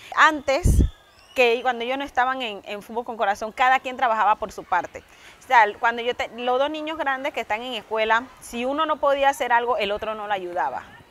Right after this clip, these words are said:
Y el otro sabía, pero no lo ayudaba. Entonces, ahora yo, "Hermano, no puedo hacer esto. Ven, yo te hago los dibujos. Yo te explico. Espérate que mi mamá está ocupada". Y así se va. Entonces, con el niño chiquito que lo tengo, lo tenía en prekinder, ahora lo tengo en kinder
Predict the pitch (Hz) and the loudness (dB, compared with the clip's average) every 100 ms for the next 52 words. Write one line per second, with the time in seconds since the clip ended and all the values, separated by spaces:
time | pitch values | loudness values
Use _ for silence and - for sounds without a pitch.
0 | _ - - 220 220 226 262 214 190 233 | _ -20 -8 -4 -2 -2 -2 0 0 0
1 | - 190 190 208 208 202 208 233 285 226 | -2 -4 -4 -4 -4 -4 -8 -8 -4 0
2 | 226 247 262 269 285 - - - - - | 2 2 2 0 -4 -6 -20 -20 -20 -20
3 | - 240 277 349 349 302 294 294 302 302 | -4 -2 2 0 0 -2 0 2 2 0
4 | 262 233 220 196 190 185 196 294 277 269 | -2 -2 -4 -10 -10 -12 -4 -2 -2 0
5 | 269 277 254 214 202 208 190 170 - - | 2 2 0 -2 -8 -8 -8 -10 -14 -20
6 | - 254 262 277 - 254 196 180 175 - | -8 -4 -4 -6 -6 -8 -6 -8 -8 -10
7 | - - - - - 320 294 254 240 233 | -14 -12 -14 -16 0 2 2 0 -4 -6
8 | 214 226 247 240 - - 196 165 143 - | -6 -6 -4 -2 0 4 4 2 -2 -4
9 | - - - - - 196 233 233 294 285 | -4 -6 -8 -8 -6 -2 -2 -2 -4 -2
10 | 269 254 254 294 262 226 240 269 302 - | -2 -2 -4 -6 -6 -8 -10 -10 -10 -12
11 | 247 240 269 220 214 214 233 254 208 214 | -10 -6 -4 -6 -6 -6 -2 -2 -2 -4
12 | 214 220 247 - 214 233 339 254 220 214 | -4 -6 -6 -6 -6 -4 0 2 0 -6
13 | 214 226 254 226 226 | -10 -12 -10 -6 -6